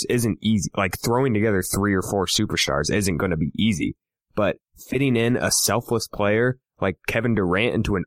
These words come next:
already group of superstars that already have molded it and have, and basically play a style that will fit his, um, his game perfectly is completely different. He's joining a team where it's gonna take no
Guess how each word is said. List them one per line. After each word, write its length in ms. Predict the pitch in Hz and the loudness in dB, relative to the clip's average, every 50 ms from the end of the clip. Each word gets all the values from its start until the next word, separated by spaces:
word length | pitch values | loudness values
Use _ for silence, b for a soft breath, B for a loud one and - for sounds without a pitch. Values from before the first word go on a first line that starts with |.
| _ _ | _ _
already 680 | - 98 104 113 117 120 117 120 113 110 104 101 - - 98 | -2 0 2 2 2 2 2 2 2 2 2 0 0 -2 -2
group 320 | 92 98 95 110 123 - | 0 0 0 0 0 0
of 80 | 135 113 | -2 0
superstars 640 | - - 143 139 143 156 - - 151 151 156 143 | 0 0 0 0 0 -2 -2 0 0 0 0 0
that 120 | 120 101 | 0 0
already 340 | 82 64 92 107 113 113 107 | 0 2 2 2 2 0 0
have 180 | 98 101 92 85 | 0 0 0 0
molded 440 | 95 95 92 95 107 117 131 135 139 | 0 0 2 2 2 2 0 2 2
it 160 | 151 147 - | 2 0 2
and 160 | - 90 90 | 0 0 0
have, 360 | 85 90 98 98 104 110 107 107 117 - _ _ _ _ _ _ _ | 0 0 0 2 0 0 -2 -4 -8 -10 _ _ _ _ _ _ _
and 180 | - 104 98 | -4 -4 -2
basically 480 | _ 113 120 120 - - 127 127 117 104 | _ -2 -2 0 -2 -2 0 0 0 0
play 320 | 92 - - - 104 107 | 0 -2 -2 0 0 0
a 80 | 107 101 | 0 0
style 380 | - - - 92 85 90 101 101 | 0 -2 0 0 0 2 2 2
that 160 | 95 85 65 | 0 0 0
will 100 | 73 - | 0 -2
fit 300 | - - - 107 - - | -4 -4 -2 -2 -2 -2
his, 680 | - - 98 95 95 95 95 - - - - - - _ _ _ _ | -2 -2 0 0 2 2 2 0 0 -2 -4 -12 -18 _ _ _ _
um, 400 | - 92 85 80 78 76 73 65 - _ _ | -4 -2 -2 0 0 0 -2 -2 -4 _ _
his 340 | - - - 117 120 117 107 | -10 -4 -2 -2 0 0 0
game 360 | 87 92 90 92 101 117 117 | 0 0 0 2 0 0 0
perfectly 640 | - - - 110 123 - 180 - 170 175 180 185 - _ _ _ _ _ | -2 -2 -2 -2 -2 -4 -4 -2 0 2 2 0 -2 _ _ _ _ _
is 120 | - 123 - | -6 -2 -2
completely 460 | 139 113 - - 160 147 113 107 90 | -2 -2 -2 0 -2 0 0 0 0
different. 320 | 90 113 - - - - | 0 -2 -2 -4 -6 -2
He's 180 | - 151 160 143 | 0 0 2 2
joining 380 | 113 120 127 123 117 110 101 | 2 2 2 2 2 2 0
a 80 | 95 87 | 0 -2
team 460 | - - - 123 117 104 98 87 85 b b b b _ | -2 -2 -2 0 0 2 2 0 -2 b b b b _
where 180 | - 101 95 - | -2 0 0 2
it's 200 | - 123 - - | 0 0 -2 0
gonna 180 | - 120 95 | -2 -2 -2
take 220 | 85 - 92 80 - | 0 -2 -4 -2 0
no 560 | 90 90 92 98 107 107 107 107 104 101 | 0 0 2 2 2 2 2 2 2 0